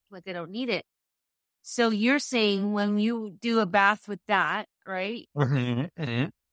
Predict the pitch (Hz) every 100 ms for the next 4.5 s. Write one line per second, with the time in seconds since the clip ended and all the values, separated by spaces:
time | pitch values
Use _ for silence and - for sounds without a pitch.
0 | _ _ _ 202 226 226 254 247 254 226
1 | 226 208 196 180 - 202 233 254 247 220
2 | 202 220 - 240 330 269 220 196 196 208
3 | 214 - 220 220 330 330 208 208 190 196
4 | 214 127 110 147 120